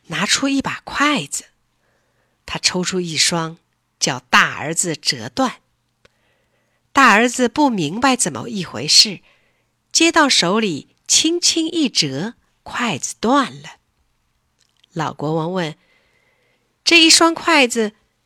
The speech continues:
你们都能折断吗？”儿子们回答说：“这有谁折不断呀？”老国王说：“对，这很容易。”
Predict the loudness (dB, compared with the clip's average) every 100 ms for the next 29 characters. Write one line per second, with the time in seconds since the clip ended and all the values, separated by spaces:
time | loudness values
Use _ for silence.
0 | _ -2 0 0 4 4 6 2 0 -2
1 | -2 0 2 2 2 -6 -8 _ _ _
2 | _ _ _ _ _ _ _ _ _ -12
3 | -10 -8 -6 -6 -8 _ _ -10 -10 -8
4 | -6 -6 -8 -14 _ _ _ _ _ _
5 | 0 6 6 6 6 4 4 2 2 2
6 | 2 2 2 2 4 4 2 -2 -8 _
7 | _ _ _ _ _ _ _ _ _ -12
8 | -8 -8 -8 -10 -8 -8 -8 -14 _ _
9 | _ -2 2 2 -2 -16 _ _ _ _
10 | 0 2 2 -4 -10 -10 -14 -12 -6 -6
11 | -6 _